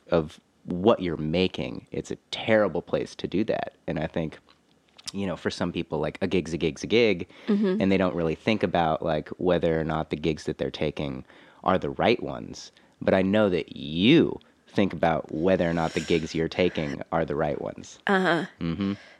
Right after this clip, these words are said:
Speaker 1: And how did you get to that?
Speaker 2: So we used to say yes to everything.
Speaker 1: Sure. Mm-hmm.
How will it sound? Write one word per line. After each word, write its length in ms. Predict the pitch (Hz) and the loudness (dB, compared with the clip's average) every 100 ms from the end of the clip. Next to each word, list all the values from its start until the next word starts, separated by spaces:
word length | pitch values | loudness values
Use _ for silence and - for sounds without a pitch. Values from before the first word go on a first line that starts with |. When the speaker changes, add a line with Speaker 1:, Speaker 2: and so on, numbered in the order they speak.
| _ - | _ -4
Speaker 1:
And 100 | 107 | -2
how 140 | 113 156 | 0 0
did 120 | 180 | -2
you 40 | 117 | -4
get 280 | - 107 - | 0 0 0
to 100 | - | -8
that? 260 | - - - - _ _ _ _ _ _ - - - - - - - - - - _ _ _ _ | -8 -14 -18 -20 _ _ _ _ _ _ -20 -20 -20 -20 -20 -20 -20 -20 -20 -20 _ _ _ _
Speaker 2:
So 340 | - - 214 196 | 4 8 10 10
we 100 | 196 | 8
used 260 | 190 233 - | 6 4 4
to 60 | |
say 220 | 240 - 170 | 4 8 6
yes 600 | 151 151 156 - - - - - - _ - | 6 2 2 0 -2 -6 -12 -20 -20 _ -10
to 180 | - - | -6 -2
everything. 500 | 170 156 151 - - | -2 -2 -2 -4 -4
Speaker 1:
Sure. 260 | 190 90 107 - _ _ _ _ | 0 0 0 -8 _ _ _ _
Mm-hmm. 200 | 95 113 | -4 -2